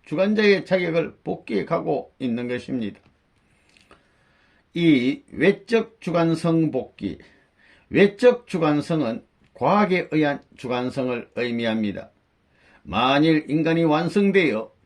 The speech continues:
피조 세계에 대한 내적 주관을 할 수 있었더라면 인간의 영감은 고차적으로 발달되어 과학도 극히 단시일에 최고도에 달하게 되었을 것입니다.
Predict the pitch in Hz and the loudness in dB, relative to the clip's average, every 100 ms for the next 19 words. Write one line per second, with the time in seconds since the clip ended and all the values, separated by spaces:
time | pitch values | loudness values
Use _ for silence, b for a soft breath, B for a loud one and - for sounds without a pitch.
0 | - - 196 190 185 - 175 170 165 151 | -10 -4 0 2 0 0 -2 0 -2 0
1 | 147 135 - 131 180 - 233 226 _ - | 0 -2 -6 -4 -4 -2 -6 -6 _ -6
2 | 196 202 190 160 - - 240 208 226 208 | 0 2 2 -2 -10 -4 -2 -2 -4 -6
3 | - 214 254 247 - 101 85 78 - _ | -4 0 2 0 -2 -6 -6 -12 -18 _
4 | _ b b b b - 135 135 131 131 | _ b b b b -2 2 4 4 2
5 | 131 139 143 147 147 151 - - 147 - | 2 0 2 2 2 0 -4 -10 -10 -2
6 | 240 226 226 214 190 - 156 - 151 147 | 0 2 2 2 2 -2 -6 0 0 0
7 | 127 95 87 - _ _ b b b _ | -2 -4 -6 -10 _ _ b b b _
8 | 117 139 135 - 135 131 - 214 - 269 | -2 0 -2 -2 -2 -2 -4 -10 -2 0
9 | 226 - _ - 196 226 - 269 208 127 | 2 -2 _ 0 0 0 0 0 2 0
10 | - _ - - 254 247 190 220 214 190 | -4 _ -20 -2 2 2 0 0 2 2
11 | - 165 160 156 160 - - 110 123 190 | 0 -2 0 0 -2 -4 -8 -8 -6 -8
12 | - 135 139 143 131 104 | -6 -6 -4 -2 -2 -6